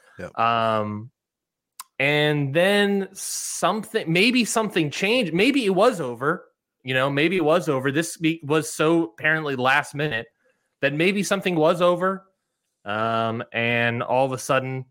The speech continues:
Speaker 2: something has changed, uh, and Kazuchika Okada is leaving. What is your,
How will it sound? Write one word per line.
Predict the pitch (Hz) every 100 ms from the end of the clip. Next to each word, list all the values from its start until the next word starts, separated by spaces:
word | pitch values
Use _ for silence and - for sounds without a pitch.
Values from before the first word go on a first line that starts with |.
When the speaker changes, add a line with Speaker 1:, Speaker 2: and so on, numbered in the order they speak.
| _
Speaker 2:
something | - 131 127
has | 120 110
changed, | 127 113 101 98 - - _ _ -
uh, | 101 98 95 95 98
and | 101
Kazuchika | - 101 107 -
Okada | 98 104 98 98 95
is | 110 107
leaving. | 101 98 87 82 - _ _ _
What | 131 214
is | 254 190
your, | 208 208 196 185 170 156